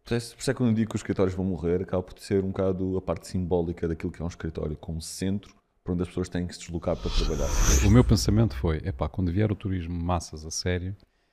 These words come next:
Speaker 2: não vai haver lugar para, para, para a nómada digital."
Speaker 1: Na época baixa, vamos para as ilhas, vamos para os sítios mais quentes e fugimos um bocadinho daquilo que é a Europa. Para mim mesmo, Lisboa já é fria. Mas na época alta, a Polónia está quente, a Roménia está quente. Temos pessoas neste momento na Grécia, na Polónia, pessoas que se conheceram na Madeira, que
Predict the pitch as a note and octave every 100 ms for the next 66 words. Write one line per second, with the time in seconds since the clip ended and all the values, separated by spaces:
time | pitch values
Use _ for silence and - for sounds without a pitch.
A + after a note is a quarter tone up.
0 | _ F#2 F#2+ G2 F#2+ F#2 F2+ F#2 F#2 F#2
1 | F#2 - F2 E2+ D#2+ F2+ E2+ D#2+ D#2+ D#2
2 | D#2 - - - E2 - F2 F2 F2 F2+
3 | F2+ F2+ E2+ - D#2+ F#2+ G2+ F#2+ F2+ -
4 | F2 E2+ E2 E2 - F2+ F2 F2 F#2 F2+
5 | F2 E2+ F2 E2 - D#2+ D#2+ D#2+ C#2+ -
6 | F2 G#2 G#2 F#2+ F2+ F2 E2+ G2 F2+ E2+
7 | - D#2 D#2+ - _ _ _ - F#2 F#2+
8 | F#2 - F#2 A2+ A2 F2+ F2+ E2 F2+ F#2+
9 | A2 - F2+ G2 F2+ D#2+ E2 F2+ G#2 -
10 | F2+ F2+ - G2+ - A#2+ A2+ A2 G#2+ G#2
11 | G2+ E2+ F2 F#2 F#2 F2+ E2+ - F2 F2+
12 | F#2+ F#2 - G2 G2 - G2+ F#2 F#2 F#2
13 | F2 F#2 -